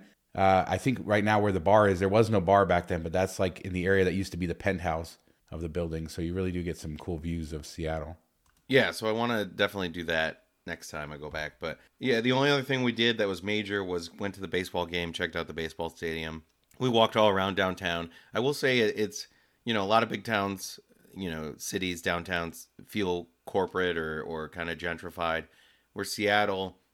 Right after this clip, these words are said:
Speaker 2: still kinda has, like, a vibe and a uniqueness to it, I'd say. That there's, it still kind of feels like a smaller city and, and has local places everywhere. Like, even, uh, Pike Market, we were told, isn't allowed to,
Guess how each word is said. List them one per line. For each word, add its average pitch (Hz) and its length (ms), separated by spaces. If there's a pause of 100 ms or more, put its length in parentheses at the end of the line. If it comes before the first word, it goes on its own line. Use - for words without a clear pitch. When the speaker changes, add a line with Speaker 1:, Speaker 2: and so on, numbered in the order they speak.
(260)
Speaker 2:
still 117 280
kinda 107 200
has, 98 220
like, 90 140
a 82 80
vibe 85 420
and 80 280
a 85 80
uniqueness 85 640
to 92 160
it, 90 100
I'd 87 220
say. 90 380 (480)
That 92 240
there's, 85 300
it 85 200
still 92 280
kind 95 220
of 87 80
feels 95 420
like 101 120
a 98 60
smaller 98 420
city 95 460
and, 71 180 (280)
and 87 380
has 92 480
local 98 360
places 90 440
everywhere. 87 320
Like, 87 180
even, 90 360 (480)
uh, 80 200
Pike 98 300
Market, 90 280
we 87 100
were 85 80
told, 87 420
isn't 92 240
allowed 87 440
to, 82 360